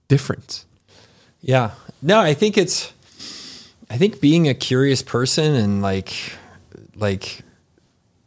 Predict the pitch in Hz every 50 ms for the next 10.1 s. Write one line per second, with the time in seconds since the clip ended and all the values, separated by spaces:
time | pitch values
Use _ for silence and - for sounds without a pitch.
0 | _ _ 110 104 101 - 110 - - - - - 104 98 - 135 139 135 123 107
1 | 107 101 104 107 - - - 95 104 - - 107 101 101 98 92 - 101 98 98
2 | 98 98 98 - - - 104 101 98 92 98 98 98 98 95 90 98 98 90 -
3 | - 95 95 98 113 123 120 107 98 - 104 101 104 104 101 - - 98 101 101
4 | 101 98 - 101 101 107 107 98 110 101 98 98 95 95 98 98 104 107 107 104
5 | - 101 98 101 - 104 101 101 98 104 101 98 - 101 101 107 - - 117 123
6 | 127 120 101 98 95 101 90 92 107 104 - 110 107 98 95 90 - 104 107 -
7 | - 131 139 120 - 123 120 113 - 123 110 110 110 113 110 110 107 101 - 101
8 | 101 104 101 101 98 98 101 104 104 101 - 110 101 98 98 107 123 - - -
9 | - - - - 104 101 95 - - - - - - - 107 107 104 101 101 98
10 | 101